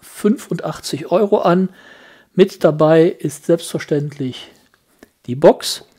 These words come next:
und die von Dugena zur Verfügung gestellten Unterlagen.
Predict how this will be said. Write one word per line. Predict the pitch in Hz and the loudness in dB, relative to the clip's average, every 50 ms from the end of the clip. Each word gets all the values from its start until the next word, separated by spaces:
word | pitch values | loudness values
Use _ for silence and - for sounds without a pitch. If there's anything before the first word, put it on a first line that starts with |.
| _ _ _ _ _ _ _ _ - - | _ _ _ _ _ _ _ _ -4 0
und | - 185 202 202 - - | 2 2 2 0 -2 -2
die | 180 175 175 | 0 0 0
von | 175 - - 151 151 160 160 170 208 - 190 | 2 2 2 2 2 2 -2 -4 -6 -8 -10
Dugena | 147 139 151 143 135 - 165 170 170 160 151 147 147 151 165 156 - _ _ - - - - - _ _ _ - - - _ _ | -8 -6 -6 -4 0 2 2 4 4 2 0 -2 -2 -2 -4 -4 -8 _ _ -20 -20 -20 -20 -20 _ _ _ -20 -20 -20 _ _
zur | - - - 175 - | -12 -6 -4 -4 -4
Verfügung | 170 - - 196 170 160 160 | -4 -2 -2 -2 0 0 -2
gestellten | 139 - - 160 139 - 139 - | -2 0 0 0 0 -2 -4 -2
Unterlagen. | - 208 277 262 - 220 196 180 170 175 180 180 175 185 180 180 185 | 0 0 0 0 2 2 4 4 6 6 6 6 4 4 4 2 0